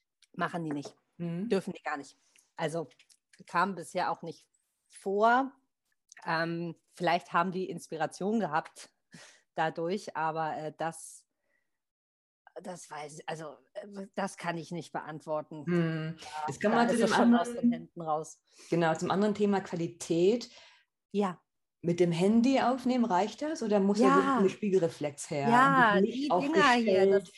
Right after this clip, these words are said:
Speaker 1: das ist dein Home-Studio. Das, mehr brauchst du nicht.
Speaker 2: Du
Speaker 1: Wie
Speaker 2: brauchst kein
Speaker 1: gesagt
Speaker 2: extra Mikrofon für einen tollen Ton. Du brauchst nicht einen super
Speaker 1: Nee.
Speaker 2: Schnitt, äh
Speaker 1: Nein, nein, Schnittprogramm. Ich hab jetzt, ich, ich gehöre nicht zur iPhone-Kids-Generation.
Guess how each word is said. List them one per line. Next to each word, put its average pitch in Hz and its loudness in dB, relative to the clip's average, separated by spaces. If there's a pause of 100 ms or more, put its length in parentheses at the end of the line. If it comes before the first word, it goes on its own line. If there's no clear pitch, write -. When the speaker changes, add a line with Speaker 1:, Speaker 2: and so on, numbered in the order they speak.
(140)
Speaker 1:
das 226 -2
ist 254 -6
dein 226 2
Home-Studio. 180 -4
Das, - -16
mehr 233 -2
brauchst 247 -2
du 180 -10
nicht. 151 -10 (460)
Speaker 2:
Du 170 -8
Speaker 1:
Wie - -
Speaker 2:
brauchst 214 6
kein - 6
Speaker 1:
gesagt - 6
Speaker 2:
extra 233 2
Mikrofon 240 2
für 247 -2
einen 220 0
tollen 226 -4
Ton. 226 0
Du 202 0
brauchst 220 0
nicht - -6 (300)
einen 190 0
super 240 4
Speaker 1:
Nee. - 6
Speaker 2:
Schnitt, 240 2
äh 226 -6 (520)
Speaker 1:
Nein, 233 2 (120)
nein, 214 0
Schnittprogramm. 208 -4
Ich 196 -6
hab 254 -2
jetzt, 208 -8
ich, - -12
ich - -12 (180)
gehöre 214 -4
nicht 196 -8
zur 214 0
iPhone-Kids-Generation. 233 -2